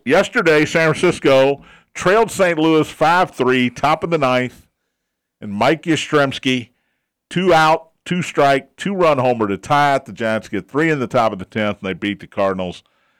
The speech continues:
eight to five. I've said all year, David Bell's gotta go if the Reds wanna win anything. Uh, the Reds are now one game under five hundred, a game and a half back. I'm gonna s-, die on that mountain.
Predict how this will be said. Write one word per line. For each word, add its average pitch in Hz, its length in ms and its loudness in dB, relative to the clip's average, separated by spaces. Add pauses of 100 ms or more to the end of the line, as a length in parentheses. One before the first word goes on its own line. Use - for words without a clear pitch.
(220)
eight 143 220 0
to 127 80 0
five. 139 500 2 (720)
I've 139 160 2
said 220 260 2
all 202 220 6
year, 143 440 0 (260)
David 151 340 2
Bell's 143 300 2
gotta 135 240 2
go 123 340 2
if 113 100 -4
the 107 100 -4
Reds 113 280 0
wanna 117 220 -2
win 107 200 -4
anything. 110 540 -6 (1000)
Uh, 110 200 2
the 107 100 -2
Reds 127 200 0
are 123 40 -4
now 113 160 0
one 120 260 -2
game 123 220 -4
under 117 180 -2
five 117 240 0
hundred, 98 320 -6
a - 20 -12
game 98 240 -8
and 92 100 -6
a 98 40 -4
half 92 160 -6
back. 69 340 -10 (800)
I'm 120 160 -2
gonna 151 140 0
s-, - 180 -8 (160)
die 123 240 2
on 127 80 -2
that 123 160 2
mountain. 80 320 -6